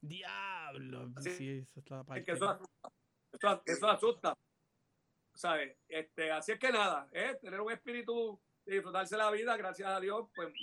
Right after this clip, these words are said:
Speaker 2: mis hijos, mis nietos, pues, eh,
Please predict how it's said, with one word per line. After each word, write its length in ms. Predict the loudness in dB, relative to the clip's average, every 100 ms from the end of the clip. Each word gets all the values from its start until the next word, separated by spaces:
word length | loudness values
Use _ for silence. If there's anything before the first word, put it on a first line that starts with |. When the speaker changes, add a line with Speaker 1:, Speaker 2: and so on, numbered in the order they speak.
| -10
Speaker 2:
mis 140 | -2
hijos, 240 | 2 2 2
mis 160 | -4
nietos, 640 | -4 0 2 2 0 -2 -2
pues, 300 | -2 0 -4 -8 -10 -6 -6 -2
eh, 480 | -2 -2 -4 -8